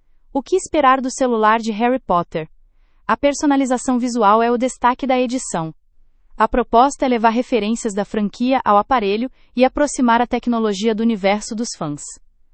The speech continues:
Esta colaboração representa um passo importante em nossa jornada para tornar a tecnologia mais divertida e significativa, afirmou Chase Xu, vice-presidente C M O da Realme.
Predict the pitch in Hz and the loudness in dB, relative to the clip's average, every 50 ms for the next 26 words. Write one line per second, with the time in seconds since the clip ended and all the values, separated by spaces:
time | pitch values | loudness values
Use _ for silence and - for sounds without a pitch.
0 | _ _ _ _ - _ _ _ _ _ _ _ - - _ - - - 277 311 | _ _ _ _ -20 _ _ _ _ _ _ _ -20 -20 _ -6 -2 0 0 0
1 | - - 330 - 311 285 269 233 247 226 214 202 - - 240 240 233 247 233 233 | 0 -4 -4 -2 0 0 2 2 2 0 0 -2 -2 -2 -2 -2 -2 0 0 0
2 | 226 208 220 226 226 - 233 208 - 208 208 208 - 240 226 - 220 196 - - | 0 0 0 -2 -2 -2 -2 0 0 0 0 0 -2 -4 -4 -4 -6 -8 -8 -6
3 | 233 226 247 247 - 247 214 196 - - 190 180 185 175 185 185 180 190 196 202 | -4 -4 -4 -2 -2 -4 -4 -4 -4 -6 -6 -6 -4 -4 -2 -2 -2 -2 -4 -4
4 | - 196 190 190 - - 196 185 196 196 202 208 202 - 220 226 - 247 240 226 | -4 -4 -4 -4 -4 -6 -4 -2 0 0 0 0 -2 -4 -6 -4 -4 -2 -2 -2
5 | 220 214 185 208 226 214 202 202 220 262 247 233 262 240 247 220 - - - 254 | -2 -2 -2 -2 -2 -2 0 0 0 -2 -2 -2 -4 -4 -4 -4 -6 -6 -6 -4
6 | 247 262 269 240 - 254 220 240 240 - - - 247 240 - - - 196 180 160 | -2 -2 -4 -4 -4 -2 -2 -2 -2 -2 -4 -6 -8 -8 -6 -8 -8 -8 -6 -8
7 | 165 160 - _ _ _ _ _ - - 247 - - 285 247 233 226 240 247 - | -10 -12 -12 _ _ _ _ _ -4 -4 -2 -2 0 0 2 2 2 0 -2 -4
8 | - - 202 196 233 247 262 269 - - 180 156 147 _ _ _ _ _ - - | -4 -4 -2 -2 -2 -4 -6 -6 -8 -8 -8 -10 -10 _ _ _ _ _ -18 -10
9 | 190 202 254 277 - - - - 262 254 226 233 196 202 220 247 262 - 226 - | -4 -4 -4 -4 -4 -6 -2 0 0 0 0 -2 -2 -2 -2 -2 -4 -4 -8 -8
10 | - 254 233 240 240 220 190 180 190 190 214 208 220 220 220 226 208 165 147 | -4 -2 0 0 0 0 0 0 0 -2 -2 -2 -2 -2 -2 -2 -2 -4 -6